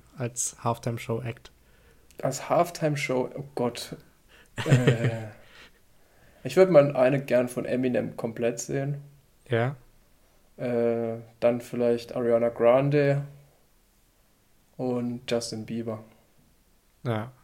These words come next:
Speaker 1: ja, das sind also die Namen. Ich glaub, Drake hatten wir auch noch genannt, ähm,
Speaker 2: Drake,
Speaker 1: dass,
Speaker 2: genau, ja.
Speaker 1: dass der noch f-, fehlen könnte. Oder sowas wie Jason Derulo, keine Ahnung.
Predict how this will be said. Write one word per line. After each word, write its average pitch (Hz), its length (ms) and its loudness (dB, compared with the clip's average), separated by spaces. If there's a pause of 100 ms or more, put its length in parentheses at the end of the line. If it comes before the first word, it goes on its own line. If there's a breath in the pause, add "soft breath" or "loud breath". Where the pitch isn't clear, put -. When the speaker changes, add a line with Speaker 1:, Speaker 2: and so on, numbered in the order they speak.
(120)
Speaker 1:
ja, 117 60 -10
das 113 120 -10
sind 120 80 -10
also 113 140 -6
die 117 120 -2
Namen. 113 300 0 (200 loud breath)
Ich - 60 -20
glaub, - 200 -8
Drake 131 400 6
hatten 135 160 0
wir 131 80 0
auch 127 40 0
noch 127 140 -2
genannt, 127 540 -2
ähm, 117 460 -6 (240)
Speaker 2:
Drake, 117 220 0
Speaker 1:
dass, - 140 -12
Speaker 2:
genau, 110 240 -6
ja. 110 140 -6
Speaker 1:
dass - 260 -16
der 120 160 -6
noch 120 140 -6
f-, - 240 -20 (140)
fehlen 123 300 2
könnte. 120 520 -4 (100)
Oder 107 120 -8
sowas 110 320 -6
wie 107 100 -4
Jason 113 340 -6
Derulo, 117 420 -2
keine 117 180 -4
Ahnung. 123 240 -2